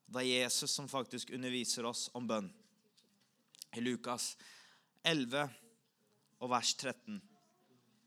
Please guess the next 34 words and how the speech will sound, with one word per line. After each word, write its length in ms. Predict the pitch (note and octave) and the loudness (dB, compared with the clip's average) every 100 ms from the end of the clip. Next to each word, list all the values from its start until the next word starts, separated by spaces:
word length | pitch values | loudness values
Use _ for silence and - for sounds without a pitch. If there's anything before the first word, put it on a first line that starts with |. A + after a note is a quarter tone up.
| _ _ _ - - | _ _ _ -20 -16
så 140 | - B2+ | -8 -4
står 280 | - A#2+ A2+ | 0 0 0
det, 40 | G#2+ - - | -2 -6 -10
og 80 | C#3 | -2
det 80 | D3+ | 0
er 140 | D#3 | 0
flere 320 | - E3 D#3 | -2 -2 0
av 80 | D#3+ | 0
dere 180 | D3+ C#3 | 0 -2
som 160 | - C#3+ | -4 -6
har 80 | |
fedre 380 | C#3+ D3 A#2+ B2 | -4 -4 -4 -4
her, 200 | A#2+ B2 A#2+ | -2 -2 -4
ser 240 | B2 A2 | -4 -6
jeg, 300 | G#2+ - - - | -6 -12 -20 -16
så 140 | - D3 | -10 -2
dere 220 | C#3+ B2 | 0 0
kan 120 | C#3+ | -4
spesielt 480 | - C#3 C3 C#3 B2+ B2+ | -6 -6 -4 -4 -2 -2
relatere 520 | B2+ B2+ B2+ A#2 A2+ | -2 -4 -4 -6 -6
til 160 | A#2+ A#2+ | -6 -2
det 100 | A#2 | 0
her. 220 | A2 G#2 - - _ - - - _ _ _ _ _ _ - - - | 0 -2 -6 -20 _ -20 -20 -20 _ _ _ _ _ _ -20 -20 -4
"Hvis 300 | C3 G3 E3 C#3 - | 2 4 4 0 4
da 300 | G3 G#3 G#3 | 6 8 4
dere 640 | E3 A3 G#3+ F#3 D3 F3 G3+ | 0 2 4 4 4 2 2
som 380 | - - F3 G3 | 0 2 2 6
er 160 | G#3 G3+ | 6 6
onde 400 | G3+ E3+ C3+ D#3+ F3+ - - | 2 0 0 2 0 -2 2
vet 240 | F#3 C#3+ | 2 2
hvordan 380 | D3+ D#3 E3 F3 | -2 2 4 4
dere 220 | E3+ D3+ C3+ | 2 0 0
skal 220 | - F3 | 2 0
gi 160 | E3 | 2